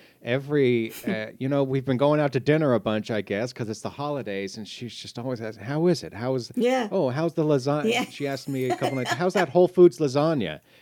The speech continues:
Speaker 1: And I have to keep saying to her, "You know, I, what do you want me to say? I
Speaker 2: Yeah.
Speaker 1: don't really know how it is. It doesn't taste, oh, I forgot." Um, so, uh, that has driven me somewhat crazy,
Speaker 2: Yeah.
Speaker 1: I'll say. Um, and, uh,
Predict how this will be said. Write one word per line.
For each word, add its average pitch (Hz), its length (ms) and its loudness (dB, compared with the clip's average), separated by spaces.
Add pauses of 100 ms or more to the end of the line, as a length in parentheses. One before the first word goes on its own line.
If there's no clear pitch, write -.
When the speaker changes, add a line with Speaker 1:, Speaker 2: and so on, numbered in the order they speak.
Speaker 1:
And 120 80 -10
I 123 100 -6
have 135 160 -8
to 123 60 -20
keep 139 140 -8
saying 143 260 -10
to 135 60 -6
her, 113 240 -10
"You 139 140 -8
know, 131 100 -10
I, - 140 -6 (240)
what 175 100 4
do 190 60 4
you 202 80 4
want 190 180 4
me 190 80 2
to 180 100 2
say? 208 260 -2 (160)
I - 20 -
Speaker 2:
Yeah. 202 300 2
Speaker 1:
don't - 100 0
really 180 160 2
know 214 480 8
how 151 260 2
it 139 80 2
is. 127 220 2
It 120 60 -2
doesn't 170 220 -2
taste, 170 220 -4 (100)
oh, 143 200 -2
I 131 100 -2
forgot." 113 500 -8 (400)
Um, 95 600 -6 (560)
so, 117 500 -12
uh, 127 220 -18
that 135 220 -4
has 135 120 -2
driven 98 320 2
me 95 140 -2
somewhat 101 640 -6
crazy, 82 420 -6
Speaker 2:
Yeah. 151 200 -2
Speaker 1:
I'll - 40 -10
say. 80 540 -10 (100)
Um, 87 640 -10 (640)
and, 98 600 -8 (640)
uh, 107 40 -20